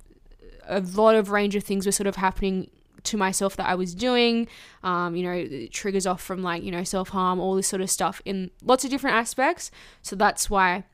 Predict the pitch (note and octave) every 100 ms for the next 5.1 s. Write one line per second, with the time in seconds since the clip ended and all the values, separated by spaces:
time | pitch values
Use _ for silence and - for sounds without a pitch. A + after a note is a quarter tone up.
0 | - G3 - F#3+ F#3 F#3 - E3+ E3+ F#3
1 | E3+ F3 D#3 - - - - - - -
2 | - E4+ A3+ F#3+ B3 C#4 D4 D#4 D#4 C4+
3 | B3 A#3+ A#3 A3 G#3+ A3 A3 - G#3+ G3+
4 | F#3+ F#3 - - C4 B3+ F3 C#4+ - -